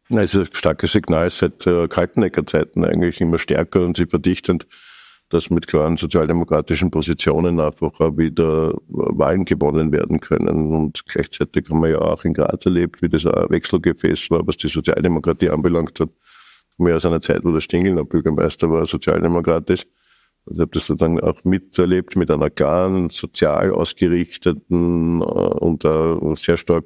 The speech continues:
kantig sozialdemokratischen Politik, wie es in Graz, äh, formuliert worden ist, wenn man das Wahlprogramm dann, äh,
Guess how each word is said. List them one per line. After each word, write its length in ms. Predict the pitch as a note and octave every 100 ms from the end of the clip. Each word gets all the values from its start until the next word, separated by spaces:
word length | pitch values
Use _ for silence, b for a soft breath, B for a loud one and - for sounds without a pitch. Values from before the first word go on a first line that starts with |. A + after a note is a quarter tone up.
| _
kantig 420 | - E2 D#2+ E2 -
sozialdemokratischen 1040 | E2 D#2+ E2+ F2 E2+ E2 D2+ D#2+ - E2
Politik, 540 | F2+ E2+ - F2+ F2 _ -
wie 220 | - -
es 180 | - -
in 100 | E2
Graz, 380 | D2 D2+ - -
äh, 260 | F2+ E2+ D#2+
formuliert 580 | - E2+ D#2+ F2 G2 F#2+
worden 160 | F#2
ist, 240 | F#2 G2 -
wenn 140 | F2
man 80 | E2
das 120 | D#2
Wahlprogramm 640 | C#2+ D#2+ F#2+ - E2+ G2
dann, 400 | F2 F2 F2+ F2+
äh, 200 | F2+ F2